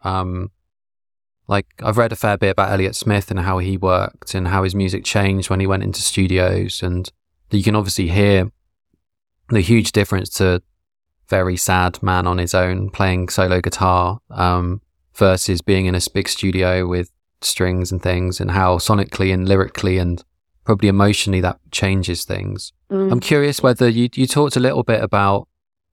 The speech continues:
Speaker 1: the type of music changing, and I wonder to what, to what extent having that space to yourself and not being in a studio and having a laugh with the,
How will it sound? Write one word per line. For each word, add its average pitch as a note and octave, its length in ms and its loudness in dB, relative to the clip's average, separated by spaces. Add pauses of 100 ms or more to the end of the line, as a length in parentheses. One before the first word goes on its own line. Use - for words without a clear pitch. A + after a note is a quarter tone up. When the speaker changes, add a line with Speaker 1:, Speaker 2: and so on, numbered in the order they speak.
(100)
Speaker 1:
the G#2+ 200 2 (300)
type A2 440 0
of F#2+ 440 0 (180)
music G2+ 640 -2 (260)
changing, G2 800 -2
and G2 80 0
I G2 80 4
wonder G#2 420 2
to - 160 -4
what, G2 220 -2 (280)
to G#2 100 -6
what G#2+ 160 4
extent G2 540 -2 (500)
having A2+ 360 0
that G2 180 -2
space - 360 -2
to - 100 -8
yourself F#2+ 540 0
and G2 100 -2
not G2 180 -2
being F#2+ 200 -2
in F#2+ 60 -2
a F2+ 40 -4
studio F#2+ 420 -2
and F2+ 100 -2
having F#2+ 260 -2
a F#2+ 40 0
laugh F#2 380 2
with F#2 200 -4
the, G2 180 0